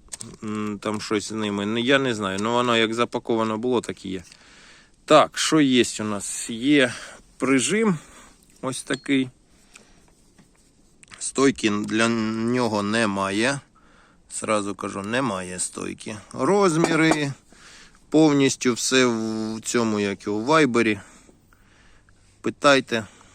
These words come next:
Буду вам демонструвати, буду показувати, буду все. Шарика тут немає. Ціна шістсот гривень і він ваш.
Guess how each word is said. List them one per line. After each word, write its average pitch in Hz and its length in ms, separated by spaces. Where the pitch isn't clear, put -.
Буду 110 340
вам 107 220
демонструвати, 117 800
буду 104 280
показувати, 110 800
буду 104 320
все. 107 340
Шарика 123 460
тут - 200
немає. 95 380
Ціна 143 360
шістсот 123 380
гривень 120 360
і 107 80
він 107 180
ваш. 95 340